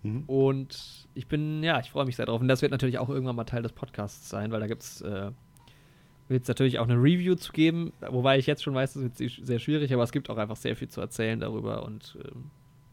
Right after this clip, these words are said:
Speaker 1: Mhm.
Speaker 2: ja.
Speaker 1: Ja, ich bin auch sehr gespannt. Ich habe jetzt auf I M D B mal wieder das Poster gesehen. Ich denke, das ist auch neu.
Speaker 2: Mhm.
Speaker 1: Ich glaub, das gab's das letzte Mal noch nicht, als ich mich mit dem Film auseinandergesetzt
Speaker 2: Das kann
Speaker 1: hab.
Speaker 2: sein. Also ich bin ja tatsächlich,
Speaker 1: Und
Speaker 2: verwalte ich ja die I M D B-Seite.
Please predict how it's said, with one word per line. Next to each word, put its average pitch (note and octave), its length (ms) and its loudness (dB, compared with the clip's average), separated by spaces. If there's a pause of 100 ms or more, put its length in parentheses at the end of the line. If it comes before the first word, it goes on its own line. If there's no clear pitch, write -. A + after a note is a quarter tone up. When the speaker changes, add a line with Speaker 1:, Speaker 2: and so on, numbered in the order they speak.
(680)
Speaker 1:
Mhm. C3+ 160 -4 (220)
Speaker 2:
ja. - 80 -10 (460)
Speaker 1:
Ja, B2 80 10
ich - 120 0
bin A#2+ 100 2
auch A2 100 2
sehr G#2+ 220 -2
gespannt. G#2 400 0
Ich - 100 -8
habe G#2+ 160 -4
jetzt - 140 -4
auf F#2+ 140 -4
I - 40 -8
M G#2+ 200 -2
D G2 80 -4
B G#2+ 240 -4
mal G2+ 180 -2
wieder G2 180 0
das F#2+ 180 -6
Poster - 520 -4
gesehen. B2+ 480 -4 (340)
Ich - 140 -20
denke, - 240 -2
das G#2+ 180 -4
ist - 100 -6
auch - 240 0
neu. E2 360 -2
Speaker 2:
Mhm. C#3 320 -6 (200)
Speaker 1:
Ich - 60 -20
glaub, E3 120 -6
das - 200 -6
gab's F#2 260 -4
das G2 140 -6
letzte G2+ 240 -2
Mal F#2 80 0
noch F2+ 100 0
nicht, A2 240 -4
als - 140 -8
ich F#2+ 160 -10
mich - 180 -12
mit F#2+ 120 -12
dem F2+ 120 -6
Film G2 380 -4
auseinandergesetzt F#2+ 640 -4
Speaker 2:
Das - 20 -8
kann C3 120 -2
Speaker 1:
hab. A#2+ 40 2
Speaker 2:
sein. B2 140 2
Also B2+ 140 2
ich B2 80 2
bin D3 120 2
ja C#3 60 6
tatsächlich, C3+ 400 2
Speaker 1:
Und A2 60 -2
Speaker 2:
verwalte B2 380 2
ich A2 100 -4
ja A2 80 -2
die A#2 100 -4
I - 20 -4
M A2+ 160 -4
D A2+ 80 -6
B-Seite. A#2 640 -6